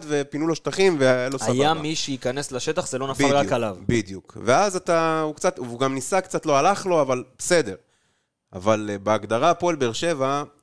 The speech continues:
Speaker 1: עברו פה כל כך הרבה חלוצים בשנים האחרונות, ואז אני שואל את עצמי, האם הבעיה היא בחלוצים, או בהפועל באר שבע?
Speaker 2: אני אשאל אותך, אני אגיד לך למה
Speaker 1: זאת שאלת
Speaker 2: זה
Speaker 1: השאלות.
Speaker 2: כן, אבל אני אגיד לך
Speaker 1: לא
Speaker 2: למה
Speaker 1: יכול להיות
Speaker 2: אני, אני
Speaker 1: שכל
Speaker 2: לא
Speaker 1: כך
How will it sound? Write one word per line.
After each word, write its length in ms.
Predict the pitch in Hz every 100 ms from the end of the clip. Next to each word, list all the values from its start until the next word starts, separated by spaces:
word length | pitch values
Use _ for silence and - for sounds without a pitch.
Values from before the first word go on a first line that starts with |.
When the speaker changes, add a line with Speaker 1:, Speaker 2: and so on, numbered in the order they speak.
| - _ -
Speaker 1:
עברו 280 | 101 131 170
פה 80 |
כל 100 | 170 117
כך 140 | 139
הרבה 140 | 135 -
חלוצים 540 | 117 101 - 120 107
בשנים 380 | 101 98 101 98
האחרונות, 380 | 98 95 98 95
ואז 200 | 123 180
אני 100 | 175
שואל 180 | 165
את 100 | 170
עצמי, 300 | 175 - 117 - _ _ _ _ _ _ _ _ _
האם 260 | 90 127 196
הבעיה 320 | 165 131 135
היא 100 | 139
בחלוצים, 760 | 113 104 101 - 160 208 226 - _ -
או 120 | 113
בהפועל 380 | 123 120 143 131
באר 180 | 120 107
שבע? 140 | 127
Speaker 2:
אני 160 | 110 123
אשאל 260 | - 180
אותך, 240 | 208 - 180 156
אני 180 | 135 123
אגיד 120 | 160
לך 120 | - 175
למה 140 | 165
Speaker 1:
זאת 100 | 175
שאלת 200 | 135 156
Speaker 2:
זה 40 | 123
Speaker 1:
השאלות. 400 | 123 196 185 117
Speaker 2:
כן, 220 | - 175
אבל 160 | 131 117
אני 100 | 120
אגיד 140 | 156
לך 80 | -
Speaker 1:
לא 60 | 202
Speaker 2:
למה 100 | 170
Speaker 1:
יכול 160 | 196
להיות 200 | 190 -
Speaker 2:
אני, 80 | -
אני 100 | 135
Speaker 1:
שכל 80 | 135
Speaker 2:
לא 80 |
Speaker 1:
כך 20 | 165